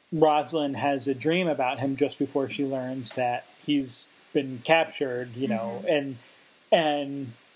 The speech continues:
Speaker 1: like, even, even that, uh, uh, what does he say, like, you know, "I have to tell you something," or, you know, "I need to say something," or something like that, um, to her in the dream, and then, like, says the exact same thing to him,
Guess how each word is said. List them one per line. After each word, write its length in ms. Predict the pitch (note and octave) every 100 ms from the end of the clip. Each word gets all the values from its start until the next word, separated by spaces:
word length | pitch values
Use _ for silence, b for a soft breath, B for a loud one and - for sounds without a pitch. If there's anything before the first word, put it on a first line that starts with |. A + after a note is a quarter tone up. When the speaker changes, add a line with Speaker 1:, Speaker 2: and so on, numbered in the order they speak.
| _ _ G#3+
Speaker 1:
like, 240 | F3 E3+
even, 440 | G3+ F3+ E3 D#3 -
even 320 | F3 D#3+ D#3
that, 280 | D3 C#3 C3
uh, 220 | C3 B2+ C3 F3
uh, 140 | E3 F#3 E3 - - _ G3
what 120 | D3+
does 80 | C#3
he 100 | C#3
say, 300 | B2+ C#3 C3
like, 320 | B2+ B2 A#2+
you 60 | C3+
know, 100 | B2+
"I 80 | B2+
have 140 | B2+
to 80 | B2+
tell 180 | B2 B2+
you 120 | B2+
something," 420 | B2 B2 A2+ A#2+
or, 260 | A#2 A#2 A2+ _ _ _ -
you 100 | D3+
know, 60 |
"I 100 | B2
need 200 | C3 B2+ A#2
to 40 | -
say 200 | C#3 C3
something," 380 | B2 B2 B2 B2
or 80 |
something 280 | - D3 B2+
like 140 | C3+ A#2
that, 280 | C3 C3 - b b b b -
um, 280 | E3+ D3 C#3+
to 80 | -
her 180 | D#3+ E3
in 140 | D#3 D3
the 80 |
dream, 460 | B2+ E3+ G3 D#3 C#3
and 140 | C#3
then, 360 | C#3 C3+ C3 C3+ -
like, 180 | C#3
says 400 | - E3 D3+ B2
the 120 | C3+ C#3
exact 340 | B2+ C3+ B2+
same 180 | C3+ B2+
thing 220 | C3+ C3
to 80 | B2+
him, 400 | B2+ B2 B2